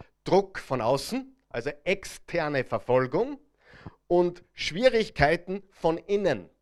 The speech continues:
die du in jeder Familie hast, in jeder Gemeinde, in jedem Unternehmen, überall hast du das. Lesen wir. Kapitel sechs, Vers eins. Bist du dort? In dieser Zeit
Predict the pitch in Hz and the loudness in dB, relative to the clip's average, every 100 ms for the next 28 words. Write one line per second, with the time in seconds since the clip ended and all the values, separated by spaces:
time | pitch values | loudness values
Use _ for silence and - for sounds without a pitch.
0 | _ _ _ _ 120 131 131 143 175 165 | _ _ _ _ -6 -4 -2 0 0 0
1 | 151 170 202 196 165 180 175 - - _ | 0 -2 0 2 2 -2 -6 -14 -20 _
2 | 120 120 120 127 - 117 123 143 147 143 | -10 -6 -2 -2 -2 -2 0 -2 -2 -4
3 | 143 - 117 110 113 117 113 110 127 139 | -4 -10 -12 -8 -6 -6 -6 -6 -6 -6
4 | 139 139 135 113 101 98 98 80 - - | -6 -6 -6 -4 -4 -6 -12 -18 -18 -20
5 | _ _ _ _ _ _ _ _ - 123 | _ _ _ _ _ _ _ _ -2 -2
6 | 107 80 76 - _ _ _ _ _ _ | -2 -12 -16 -18 _ _ _ _ _ _
7 | _ _ _ _ _ _ 107 117 117 135 | _ _ _ _ _ _ -10 -6 -2 -2
8 | 131 143 139 107 123 135 139 233 - _ | 0 -2 -2 -4 -8 -2 0 -2 -4 _
9 | _ _ _ _ _ _ _ _ 135 127 | _ _ _ _ _ _ _ _ -6 -4
10 | 180 214 226 226 151 156 185 - | -4 0 0 2 4 4 2 -4